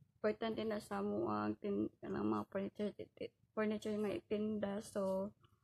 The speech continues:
karon po ko ga-update sa inyo. So, ako ni putlan karon akong buhok. And then, nag-burn out sa amo, ah, guys. Mo nang ngit-ngit kay siya. Mo nang nigamit ko og light.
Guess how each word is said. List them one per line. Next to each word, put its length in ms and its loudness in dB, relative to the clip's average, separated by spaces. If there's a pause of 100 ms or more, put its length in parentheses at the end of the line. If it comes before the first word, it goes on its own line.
(180)
karon 240 2
po 80 2
ko 240 0
ga-update 560 -4
sa 80 -2
inyo. 400 0
So, 480 0
ako 240 2
ni 160 4
putlan 480 -4
karon 240 2
akong 320 0
buhok. 540 0 (320)
And 160 2
then, 240 6
nag-burn 400 0
out 240 -2
sa 160 -2
amo, 160 2
ah, 160 0
guys. 320 2
Mo 160 0
nang 240 4
ngit-ngit 560 -2
kay 160 0
siya. 240 -2
Mo 80 0
nang 160 0
nigamit 480 0
ko 320 2
og 20 -18 (540)
light. 480 2